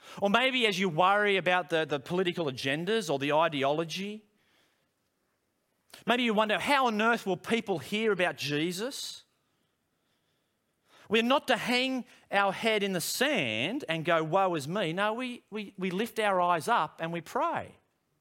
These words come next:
We pray because we're, we pray because we're meant to be watchful. Why do we do it? Well, it keeps us watchful and thankful. The idea of watchful there, I don't think, is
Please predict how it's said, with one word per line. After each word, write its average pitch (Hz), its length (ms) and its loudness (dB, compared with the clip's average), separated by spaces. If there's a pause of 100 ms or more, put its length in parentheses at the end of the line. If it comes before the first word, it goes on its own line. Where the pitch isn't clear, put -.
(640)
We 208 120 2
pray 247 460 2
because 196 340 -2
we're, 202 200 0 (240)
we 202 80 0
pray 254 260 0
because 202 240 -4
we're 196 80 2
meant 202 160 -4
to - 60 -14
be 208 100 0
watchful. 160 800 -2 (640)
Why 226 240 4
do 247 80 -2
we 226 100 0
do 233 220 0
it? 302 80 -2
Well, 226 80 2
it 214 100 -4
keeps 254 280 -4
us 240 140 -4
watchful 196 800 0 (260)
and 214 180 0
thankful. 202 960 -4 (1000)
The 233 120 4
idea 311 320 2
of 135 180 -2
watchful 220 400 0
there, 190 140 4
I 165 80 4
don't 233 380 0
think, 214 460 -2
is 180 640 -2